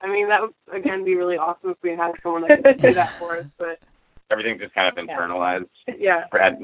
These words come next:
Speaker 3: At
Speaker 2: this
Speaker 3: this
Speaker 2: point.
Speaker 3: point, we're very D I Y.
Speaker 1: I have, I have a feeling people don't realize how D I Y we are.
Speaker 3: Like that we don't have
Speaker 1: We don't have
Speaker 3: infrastructure or
Speaker 1: anybody.
Speaker 3: anyone.
Speaker 1: <laughs> Yeah, thanks.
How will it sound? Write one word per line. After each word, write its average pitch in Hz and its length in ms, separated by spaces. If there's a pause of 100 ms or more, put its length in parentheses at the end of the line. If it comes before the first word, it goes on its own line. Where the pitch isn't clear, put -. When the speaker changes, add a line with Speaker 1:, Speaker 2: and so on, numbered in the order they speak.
(140)
Speaker 3:
At 202 160
Speaker 2:
this 190 100
Speaker 3:
this 190 60
Speaker 2:
point. 214 340
Speaker 3:
point, - 40
we're 202 200
very 220 380
D 196 220
I 185 140
Y. 165 500 (420)
Speaker 1:
I 202 80
have, 311 220 (140)
I 226 120 (180)
have 269 200
a 370 120
feeling 311 240
people 247 240
don't 190 340
realize 165 560 (840)
how 185 300
D 180 220
I 165 100
Y 156 240
we - 160
are. - 240 (120)
Speaker 3:
Like 170 220
that 170 140
we 160 100
don't 151 280
have 160 200
Speaker 1:
We 202 100
don't 196 260
have 208 180
Speaker 3:
infrastructure 160 60 (260)
or 165 60
Speaker 1:
anybody. 165 160
Speaker 3:
anyone. 156 640
Speaker 1:
<laughs> 427 100
Yeah, 247 400
thanks. 339 260